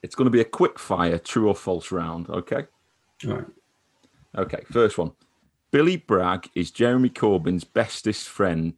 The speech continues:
Speaker 1: true or false?
Speaker 2: False.
Speaker 1: That's true. Billy
Speaker 2: Wait.
Speaker 1: Bragg is Jeremy Corbyn's personal bodyguard, true or false?
Speaker 2: Wait, what? <laughs> I don't understand. How is that true that he's his bestest friend? <laughs>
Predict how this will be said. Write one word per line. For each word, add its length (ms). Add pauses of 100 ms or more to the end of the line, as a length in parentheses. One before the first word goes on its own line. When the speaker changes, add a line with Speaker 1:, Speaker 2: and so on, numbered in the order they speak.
Speaker 1:
true 220
or 60
false? 460 (1800)
Speaker 2:
False. 500 (760)
Speaker 1:
That's 220
true. 240 (800)
Billy 300
Speaker 2:
Wait. 80
Speaker 1:
Bragg 400
is 140
Jeremy 340
Corbyn's 580
personal 560
bodyguard, 680 (160)
true 220
or 80
false? 500 (500)
Speaker 2:
Wait, 140
what? 200
<laughs> 540
I 60
don't 200
understand. 640
How 180
is 120
that 200
true 220
that 120
he's 160
his 160
bestest 580
friend? 320 (360)
<laughs> 100